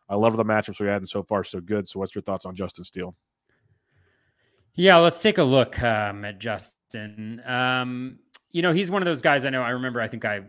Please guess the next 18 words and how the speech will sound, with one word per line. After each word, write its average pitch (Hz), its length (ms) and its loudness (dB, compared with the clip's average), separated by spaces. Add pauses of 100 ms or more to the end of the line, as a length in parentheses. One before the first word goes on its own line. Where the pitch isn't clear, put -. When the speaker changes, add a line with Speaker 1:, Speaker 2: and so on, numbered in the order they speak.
Speaker 2:
I 101 100 -6
made 101 220 -10
fun 101 160 -10
of 92 80 -16
him 104 140 -12
earlier 101 280 -8
on 101 140 -8
in 98 60 -12
the 107 80 -8
year, 104 260 -2
but 107 180 -6
it's - 260 -12
another 135 420 2
reminder 120 380 4
to 107 100 -6
just, 104 400 -10 (360)
you 117 100 -8
gotta, 127 320 2